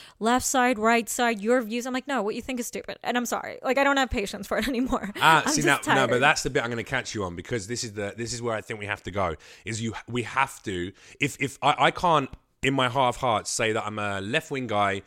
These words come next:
Speaker 2: who would like the world to be more progressive and
Speaker 1: Mm.
Speaker 2: equal across
Speaker 1: I'm
Speaker 2: the board,
Speaker 1: not, like, gonna
Speaker 2: unless
Speaker 1: say
Speaker 2: I'm willing to get part, to pass on my, my own personal wisdom, knowledge, experiences, and educate people.
Speaker 1: Yeah,
Speaker 2: I can't
Speaker 1: no,
Speaker 2: just go, "I
Speaker 1: I
Speaker 2: got no
Speaker 1: think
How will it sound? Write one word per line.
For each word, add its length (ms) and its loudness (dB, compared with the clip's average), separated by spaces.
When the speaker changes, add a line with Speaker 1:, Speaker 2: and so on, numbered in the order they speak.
Speaker 2:
who 140 -4
would 120 -2
like 360 0
the 80 -6
world 240 0
to 80 -14
be 80 -4
more 120 -4
progressive 440 -4
and 80 -2
Speaker 1:
Mm. 40 -2
Speaker 2:
equal 300 -14
across 260 2
Speaker 1:
I'm 120 8
Speaker 2:
the 60 6
board, 80 8
Speaker 1:
not, 60 2
like, 180 6
gonna 180 2
Speaker 2:
unless 160 2
Speaker 1:
say 340 4
Speaker 2:
I'm 60 0
willing 300 -2
to 280 -8
get 200 -6
part, 280 -4
to 100 -12
pass 440 -4
on 100 -4
my, 320 -6
my 320 2
own 280 2
personal 460 -2
wisdom, 460 -6
knowledge, 380 -2
experiences, 840 -4
and 140 -2
educate 460 -2
people. 200 -6
Speaker 1:
Yeah, 100 8
Speaker 2:
I 40 6
can't 60 0
Speaker 1:
no, 160 8
Speaker 2:
just 100 -2
go, 80 2
"I 60 6
Speaker 1:
I 60 6
Speaker 2:
got 100 8
no 140 6
Speaker 1:
think 40 -2